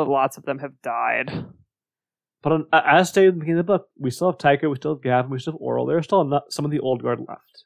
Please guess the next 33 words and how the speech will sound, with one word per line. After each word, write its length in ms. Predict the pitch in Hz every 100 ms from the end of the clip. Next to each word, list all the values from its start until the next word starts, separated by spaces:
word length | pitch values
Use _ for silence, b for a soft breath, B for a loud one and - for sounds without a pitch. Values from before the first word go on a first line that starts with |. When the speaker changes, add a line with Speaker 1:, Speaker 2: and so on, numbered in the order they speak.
| _
Speaker 1:
Yeah. 280 | 147 87 - _ _ _ _ _ _ _ 202
Those 120 | 185
would 80 | 165
have 60 |
been 180 | 175 165
great 300 | 156 147 -
picks. 520 | - 113 139 - - - _ _ _ _ _ _ _
Speaker 2:
So, 200 | - 190
in 240 | 190 262 302
concept, 560 | - 147 131 135 - - -
I 80 | 139
really 240 | 165 240
like 220 | 160 151
the 340 | 160 147 135 - _ _ _ 127
idea 400 | 120 117 117 123
of 160 | 135
the 60 | 135
Jyn 200 | 151 151
Sarai. 520 | 156 147 143 147 156 - _ _ _ _ _ _ _ _
But, 220 | 139 127 -
you 60 | 135
know, 60 | -
like 120 | 135
we 120 | 170
said, 240 | 147 143 -
their 160 | 147
story 220 | 135 151
was 180 | 131 110 104 110
really 380 | 117 131 131 123
rushed 260 | 113 107
at 100 | 120
the 140 | - 104
end. 320 | - -